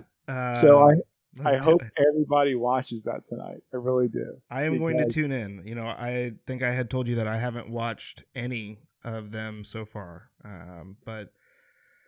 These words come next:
Speaker 1: I, you know, better late than never. So.
Speaker 2: So, <laughs> yeah, that's true. Here's my, here's the one thing I will say, and it's not a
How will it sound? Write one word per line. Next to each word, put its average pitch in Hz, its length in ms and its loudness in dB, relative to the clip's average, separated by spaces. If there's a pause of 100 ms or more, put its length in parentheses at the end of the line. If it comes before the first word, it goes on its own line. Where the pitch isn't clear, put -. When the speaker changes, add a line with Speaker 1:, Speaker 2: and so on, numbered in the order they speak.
(520)
Speaker 1:
I, 131 340 -4 (580)
you 160 160 -2
know, 135 160 0 (340)
better 131 220 0
late 127 200 0
than 123 120 -6
never. 127 360 -6 (140)
So. 107 400 -10 (1300)
Speaker 2:
So, - 240 -4 (140)
<laughs> - 160 -20
yeah, 147 200 0
that's 131 220 -4
true. 107 280 -12 (420)
Here's 196 240 6
my, 190 280 6
here's 185 240 4
the 175 100 2
one 143 200 4
thing 143 140 2
I 123 100 6
will 120 200 6
say, 123 440 0 (460)
and 120 280 -4 (300)
it's 123 140 -6
not 143 140 4
a 120 40 4